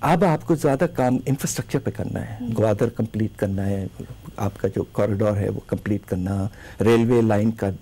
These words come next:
Speaker 1: डबल करना है,
Speaker 2: हम्म।
Speaker 1: so on। तो कोशिश ये होनी चाहिए कि अस्सी, इंफ्रास्ट्रक्चर में फ़ा-, फ़ायदा ये है कि उसकी फाइनेंसिंग बड़ी कंसेशनल होती है।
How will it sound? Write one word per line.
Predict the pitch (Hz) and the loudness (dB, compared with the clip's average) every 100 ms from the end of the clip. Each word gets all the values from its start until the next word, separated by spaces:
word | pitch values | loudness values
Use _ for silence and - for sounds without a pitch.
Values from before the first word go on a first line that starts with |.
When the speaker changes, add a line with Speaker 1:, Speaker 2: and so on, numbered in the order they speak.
| - | -2
Speaker 1:
डबल | 107 110 101 | 0 0 0
करना | 110 98 95 | -2 -2 -2
है, | 98 | -2
Speaker 2:
हम्म। | - 95 | 0 0
Speaker 1:
so | |
on। | - - - - - - - - - - - | -2 -18 -16 -16 -16 -20 -20 -20 -20 -4 4
तो | 165 165 - - - - - | 4 4 -2 -18 -20 -16 2
कोशिश | 190 180 233 - | 2 4 0 2
ये | 170 | 2
होनी | 143 135 | 4 2
चाहिए | - 113 113 170 | 2 0 0 -2
कि | - | -2
अस्सी, | 135 - 202 - | -2 0 -4 2
इंफ्रास्ट्रक्चर | 143 - 147 - 190 180 185 | 0 2 0 0 0 -2 0
में | 190 175 | 2 2
फ़ा-, | 165 151 - | 2 2 0
फ़ायदा | - 131 151 | 2 2 4
ये | 151 151 | 4 2
है | |
कि | 170 | 0
उसकी | 151 - | -4 -2
फाइनेंसिंग | 131 131 135 151 151 | 0 2 0 0 0
बड़ी | 127 | 0
कंसेशनल | 139 107 98 98 - 85 92 | 0 0 0 -4 -2 -6 -8
होती | - - | -14 -14
है। | - | -14